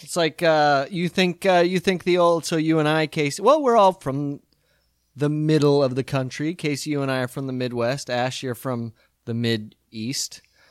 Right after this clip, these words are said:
Um, <laughs> uh, do you think, uh, you think, uh,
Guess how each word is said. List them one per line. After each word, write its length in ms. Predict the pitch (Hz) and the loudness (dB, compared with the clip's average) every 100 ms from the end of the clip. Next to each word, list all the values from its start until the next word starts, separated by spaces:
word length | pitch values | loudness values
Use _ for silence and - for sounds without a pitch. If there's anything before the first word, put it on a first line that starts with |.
| _ - | _ -6
Um, 600 | 135 131 127 120 117 113 _ _ _ _ - | -2 0 0 -2 -6 -10 _ _ _ _ -20
<laughs> 640 | - - - _ - _ | -20 -20 -20 _ -20 _
uh, 460 | 185 165 151 143 131 - _ - - _ _ _ _ - _ - _ - - _ _ - 156 | -2 2 4 2 0 -6 _ -14 -14 _ _ _ _ -20 _ -20 _ -20 -20 _ _ -18 -4
do 100 | 190 | -2
you 80 | |
think, 320 | 185 214 202 202 | 4 4 4 4
uh, 220 | 190 185 | 6 4
you 160 | 190 185 | 0 0
think, 340 | 208 190 - | 0 -2 0
uh, 480 | 190 185 180 180 | 2 4 2 0